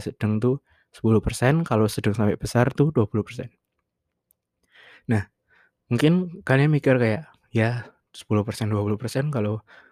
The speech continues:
eh, daripada harga naiknya tiga kali lipat di harga pasaran sekarang, kan ya lu mending naik dua puluh persen." Tapi, kan yang naik dua puluh persen itu kan,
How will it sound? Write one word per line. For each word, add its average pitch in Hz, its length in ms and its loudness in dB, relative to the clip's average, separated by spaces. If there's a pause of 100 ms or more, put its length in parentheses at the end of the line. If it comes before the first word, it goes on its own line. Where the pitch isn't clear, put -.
(460)
eh, 104 360 0 (520)
daripada 104 800 2
harga 107 380 0
naiknya 104 420 0
tiga 104 300 -6
kali 104 240 -2
lipat 104 320 -4 (400)
di 110 160 4
harga 101 240 0
pasaran 101 320 -4
sekarang, 127 480 -4 (240)
kan 170 320 -2 (560)
ya 98 320 0
lu 104 160 0
mending 101 480 0
naik 101 400 0 (480)
dua 107 160 2
puluh 95 160 0
persen." 123 400 -4 (480)
Tapi, 107 720 0 (480)
kan 190 240 4
yang 165 240 4
naik 139 240 0
dua 113 160 6
puluh 113 240 2
persen 117 480 0
itu 110 240 0
kan, 208 240 2